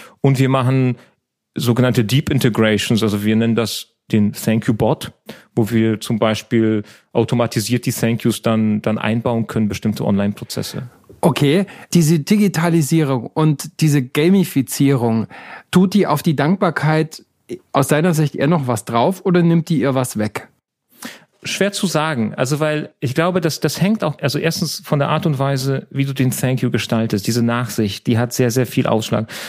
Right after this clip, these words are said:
Speaker 1: Wenn da jetzt einfach nur steht, irgendwie ganz nüchtern, irgendwie, „Sehr geehrte Frau X Y Z“, äh, dann kommt's halt vielleicht, also eine persönliche Nachricht ist wichtig. Dann ist der Impact oder die Wahrnehmung auf der Empfängerseite intensiviert, positiv intensiviert.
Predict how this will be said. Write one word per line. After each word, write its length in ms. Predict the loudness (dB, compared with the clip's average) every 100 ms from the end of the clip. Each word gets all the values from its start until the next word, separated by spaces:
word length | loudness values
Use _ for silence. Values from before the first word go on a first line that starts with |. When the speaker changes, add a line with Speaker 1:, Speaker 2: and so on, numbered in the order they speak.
| -6
Speaker 1:
Wenn 120 | -2 0
da 60 |
jetzt 120 | 2
einfach 260 | 0 0 0
nur 140 | 0
steht, 420 | 0 0 0 0 -2
irgendwie 540 | -2 0 0 0 -2
ganz 460 | -2 -2 -2 -6 0
nüchtern, 480 | 0 0 0 0 0
irgendwie, 480 | 2 2 2 2 -2 -6 -14 -16 -2
„Sehr 220 | 2 2
geehrte 340 | 2 2 0 0
Frau 320 | 0 2 2
X 160 | 2 0
Y 340 | 0 0 2
Z“, 300 | 2 0 2
äh, 600 | 2 2 2 2 2 0 -2 -10 -16 -18
dann 460 | -10 -10 -8 -6 -4
kommt's 260 | 0 0 0
halt 120 | 0
vielleicht, 300 | 2 2 -2 -6
also 160 | 0 2
eine 80 | 2
persönliche 500 | 0 2 2 2 2
Nachricht 440 | 0 0 -2 -2
ist 140 | -2 0
wichtig. 440 | -2 -2 -4 -2
Dann 220 | 0 2
ist 160 | 2 0
der 140 | 0
Impact 480 | 2 2 2 -2 0
oder 80 | 0
die 160 | 0
Wahrnehmung 680 | 0 0 2 0 0 0 0
auf 180 | -2 -2
der 340 | -2 -2 -4 -8
Empfängerseite 1080 | -2 0 2 2 2 0 0 0 0 -2 -2 -2
intensiviert, 840 | 0 2 2 0 0 2 0 0
positiv 440 | 0 0 0 0
intensiviert. 800 | -2 0 -2 -2 -2 0 0 -4